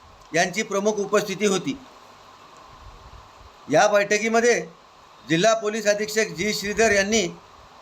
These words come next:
रॅली मार्ग व मुख्य रस्त्यावर तसेच रॅलीमध्ये तगडा पोलीस बंदोबस्त वरिष्ठ अधिकारी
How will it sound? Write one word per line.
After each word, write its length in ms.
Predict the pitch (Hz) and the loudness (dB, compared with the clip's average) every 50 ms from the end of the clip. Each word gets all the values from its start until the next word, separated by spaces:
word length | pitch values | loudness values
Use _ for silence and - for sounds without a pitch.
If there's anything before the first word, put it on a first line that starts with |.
| - - - | -16 -6 0
रॅली 340 | 127 147 165 180 190 226 | 2 4 4 4 2 0
मार्ग 300 | 220 214 208 214 220 214 | 0 2 2 2 2 0
व 200 | 214 214 220 226 | 0 0 0 0
मुख्य 360 | 214 190 196 190 - 214 214 208 | 0 -2 -4 -4 0 2 2 2
रस्त्यावर 500 | 202 196 196 - 214 208 214 214 214 214 - - - - - - - - - - - - - | 2 2 0 2 4 4 6 6 4 2 -2 -8 -20 -20 -20 -20 -20 -20 -20 -20 -10 -4 0
तसेच 300 | 175 180 180 240 247 220 | 0 2 4 2 2 2
रॅलीमध्ये 580 | 208 180 180 190 202 214 214 208 208 208 214 214 214 | 4 4 4 4 4 2 2 2 2 2 2 2 2
तगडा 240 | 190 180 202 202 214 | 0 2 2 4 2
पोलीस 300 | 214 214 190 190 196 208 | 2 0 -2 -6 -6 -4
बंदोबस्त 560 | 190 185 190 190 190 208 202 202 220 214 214 214 - - - - - - - - - - | -4 -4 -2 0 2 2 4 4 4 2 2 -2 -10 -18 -20 -20 -20 -20 -20 -20 -6 -2
वरिष्ठ 360 | 135 160 196 226 220 214 214 | 2 2 4 2 2 2 0
अधिकारी 560 | 208 202 196 196 214 - 208 208 208 220 226 | 0 0 0 -2 -2 0 2 2 2 0 -2